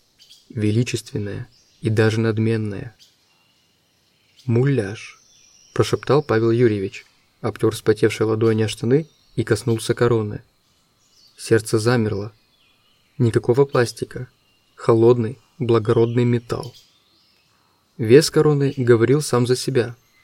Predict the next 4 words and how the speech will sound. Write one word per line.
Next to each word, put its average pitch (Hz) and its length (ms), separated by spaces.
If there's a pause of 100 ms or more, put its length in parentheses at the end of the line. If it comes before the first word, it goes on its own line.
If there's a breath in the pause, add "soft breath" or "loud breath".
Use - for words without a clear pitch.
(240)
Полновесное 113 720
золото. 117 560 (960)
Павел 117 240
Юрьевич 120 460